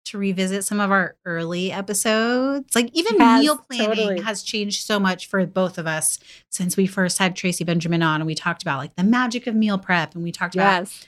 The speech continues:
Speaker 1: how we meal plan. I think there's so much we could go back at, at and just, like, maybe eye roll, maybe have soft hearts for p-, our past selves and, like, what we were trying to do and really reflect on, like,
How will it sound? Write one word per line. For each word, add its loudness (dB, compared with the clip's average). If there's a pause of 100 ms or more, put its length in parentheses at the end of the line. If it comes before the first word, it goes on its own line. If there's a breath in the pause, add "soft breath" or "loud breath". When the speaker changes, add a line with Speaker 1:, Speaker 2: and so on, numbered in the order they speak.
Speaker 1:
how 2
we -4
meal -2
plan. -2 (580 loud breath)
I 4
think 4
there's 0
so 2
much 2
we -2
could 0
go 0
back 0
at, -2
at 0
and -6
just, -8
like, -6 (300)
maybe 2
eye 4
roll, 0 (520)
maybe -2
have 0 (240)
soft -4
hearts -6 (140)
for -2
p-, -8
our 2
past -2
selves -2
and, -4
like, -6
what -2
we -4
were -4
trying 2
to -4
do 2
and -4
really -2
reflect -8
on, -2
like, -6